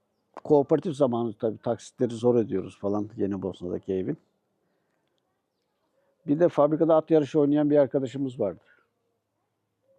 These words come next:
Her sene oynar o. Biz onu oynatırdık. Biz anlamıyoruz. İki arkadaş oynardık. Ortak Karslı bir arkadaşım vardı onunla beraber. O bize oynardı. İşte yatırırdı. Kuponu getirirdi. Gene bir böyle cumartesi günü yatırdı, getirdi.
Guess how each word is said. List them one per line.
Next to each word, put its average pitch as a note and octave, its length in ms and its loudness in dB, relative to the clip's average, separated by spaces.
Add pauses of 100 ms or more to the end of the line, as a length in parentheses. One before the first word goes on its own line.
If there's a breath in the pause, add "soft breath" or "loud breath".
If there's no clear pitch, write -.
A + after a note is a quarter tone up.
(480)
Her C#3 240 2
sene C#3 200 0
oynar B2+ 380 4
o. D3 200 0
Biz D#3+ 120 2
onu E3 260 4
oynatırdık. D#3 540 0
Biz B2+ 120 -2
anlamıyoruz. C3+ 640 0
İki D#3 200 0
arkadaş C3+ 400 -2
oynardık. B2+ 640 -4 (1400)
Ortak - 680 -2
Karslı A2+ 420 -4
bir A2 60 2
arkadaşım G#2 500 -8
vardı F2 220 -8
onunla F#2+ 220 -6
beraber. F2+ 300 -4
O D3 160 4
bize C#3 160 0
oynardı. C#3 440 2
İşte E3+ 220 0
yatırırdı. C#3+ 680 2 (520)
Kuponu B2+ 360 0
getirirdi. B2+ 600 -2 (680)
Gene G3 240 2
bir F#3 140 6
böyle F#3 200 6
cumartesi E3+ 400 2
günü E3+ 160 4
yatırdı, D3 420 2
getirdi. D#3+ 560 -4